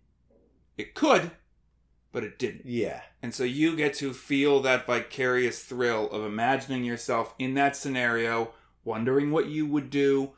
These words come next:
Speaker 1: wondering if it would sa-, happen the same way to you. That's why a lo-, that's why it's particularly attractive to women, because it's, it's something that, or afabs,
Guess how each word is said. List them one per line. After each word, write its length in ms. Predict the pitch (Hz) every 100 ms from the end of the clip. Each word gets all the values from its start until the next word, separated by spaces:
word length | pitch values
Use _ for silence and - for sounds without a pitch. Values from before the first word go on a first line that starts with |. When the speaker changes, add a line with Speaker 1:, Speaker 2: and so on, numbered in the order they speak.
| _ _
Speaker 1:
wondering 440 | 127 120 131 139 147
if 120 | 147
it 40 |
would 160 | 156 151
sa-, 180 | - 160
happen 420 | 151 165 175 170
the 80 | 156
same 280 | 175 170
way 200 | 160 156
to 60 | 147
you. 400 | 143 139 139 139 _ _ -
That's 180 | 139 151
why 160 | 156
a 80 | 151
lo-, 260 | 147 135 147
that's 200 | 147 156
why 140 | 147
it's 120 | 131
particularly 600 | 135 120 143 135 131 123
attractive 540 | 117 139 127 117 113 -
to 80 | 110
women, 340 | 180 185 143
because 260 | 139 117 113
it's, 300 | 104 - -
it's 160 | 104 -
something 500 | 117 113 113 113 107
that, 180 | 104
or 100 | -
afabs, 640 | 104 131 - 113 107 120